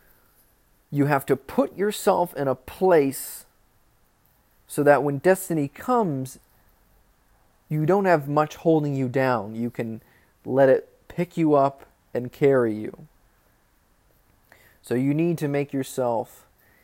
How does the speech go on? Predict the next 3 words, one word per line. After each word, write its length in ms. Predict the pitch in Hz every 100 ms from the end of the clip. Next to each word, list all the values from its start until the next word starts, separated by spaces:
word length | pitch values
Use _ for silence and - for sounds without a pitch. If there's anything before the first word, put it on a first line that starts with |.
| _ _ _ _ _ _
emotionally 1120 | 139 135 131 151 - 160 151 147 147 143 139 147 _ -
available. 720 | 120 131 139 131 - - - _ _ _ _ _ _ _ _ - -
<laughs> 520 | 190 180 - 160